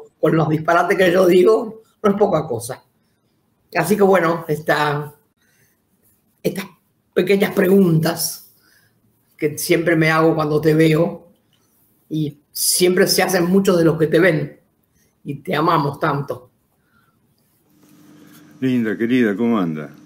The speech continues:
Speaker 2: Este, bueno, te, antes que nada te voy a felicitar porque te vas a cumplir <laughs> una cantidad, este, envidiable de años. Este, estar-, estarás, este, en cualquier momento cumpliendo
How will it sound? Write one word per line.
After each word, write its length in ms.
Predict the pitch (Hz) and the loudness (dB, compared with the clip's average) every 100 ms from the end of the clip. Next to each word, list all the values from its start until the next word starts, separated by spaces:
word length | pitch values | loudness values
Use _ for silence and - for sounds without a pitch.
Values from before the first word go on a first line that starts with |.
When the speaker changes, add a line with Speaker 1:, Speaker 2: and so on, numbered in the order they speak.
| - - | -20 -20
Speaker 2:
Este, 800 | 87 85 - - 87 80 76 67 65 - - - - - - - - - - - - - - - - - - - | -14 -14 -12 -4 -2 -2 -8 -12 -18 -20 -20 -20 -20 -20 -20 -20 -20 -20 -20 -20 -20 -20 -20 -20 -20 -20 -20 -18
bueno, 680 | 92 101 98 104 120 107 95 | -10 -8 -8 -4 0 0 -2
te, 300 | 87 98 107 | -8 -6 -2
antes 200 | 120 - | 0 0
que 100 | 120 | 0
nada 180 | 139 135 | 0 0
te 180 | 110 95 | -2 -2
voy 260 | 104 101 | 0 -2
a 60 | 95 | -2
felicitar 540 | 92 87 90 101 101 | -6 -6 -6 -4 -4
porque 200 | 92 87 | -4 -6
te 180 | 76 80 | -6 -10
vas 480 | 92 78 95 98 98 | -10 -12 -8 -6 -4
a 60 | |
cumplir 400 | 78 78 104 101 - - | -6 -4 -2 -2 -4 -16
<laughs> 140 | - | -4
una 140 | 110 | -4
cantidad, 600 | 117 110 117 123 120 117 - - - - - - | -2 -4 0 0 2 -2 -4 -20 -20 -20 -20 -12
este, 260 | 90 - 98 | -12 -2 -2
envidiable 680 | 95 101 135 117 90 87 | 0 2 2 2 -2 -2
de 140 | 87 87 | -2 -2
años. 360 | 85 80 78 73 - - | -2 -4 -6 -10 -20 -18
Este, 300 | - 85 82 | -6 -4 -4
estar-, 320 | - 92 98 | -6 -4 -4
estarás, 840 | 90 80 82 - 90 98 95 - 78 76 | -6 -8 -10 -8 -4 -2 -2 -6 -20 -20
este, 480 | 80 - 87 78 67 67 - - - - - - | -20 -14 -8 -8 -8 -18 -20 -20 -20 -20 -20 -12
en 120 | 92 | -8
cualquier 260 | 85 92 104 | -4 -2 0
momento 360 | 107 113 110 90 | 0 0 0 -4
cumpliendo 840 | 90 82 104 101 87 80 71 62 | -4 -4 -2 0 -2 -4 -8 -14